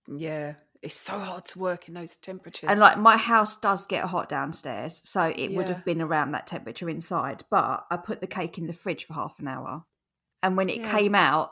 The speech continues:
Speaker 2: it was exactly the same as when it went in, and the fridge was cold. Like, it just
Speaker 1: That's
Speaker 2: it
Speaker 1: really odd.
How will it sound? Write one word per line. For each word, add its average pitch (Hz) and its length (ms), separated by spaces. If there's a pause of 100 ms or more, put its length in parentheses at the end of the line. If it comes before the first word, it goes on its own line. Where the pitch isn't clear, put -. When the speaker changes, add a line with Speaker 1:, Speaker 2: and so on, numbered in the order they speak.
Speaker 2:
it - 120
was 180 120
exactly 175 380
the 175 100
same 165 260
as 170 100
when 160 140
it - 80
went 160 240
in, 147 380
and 170 200
the 175 60
fridge 175 320
was 165 140
cold. 147 540
Like, 165 200
it 147 160
just - 260
Speaker 1:
That's 277 300
Speaker 2:
it - 40
Speaker 1:
really 254 260
odd. 220 140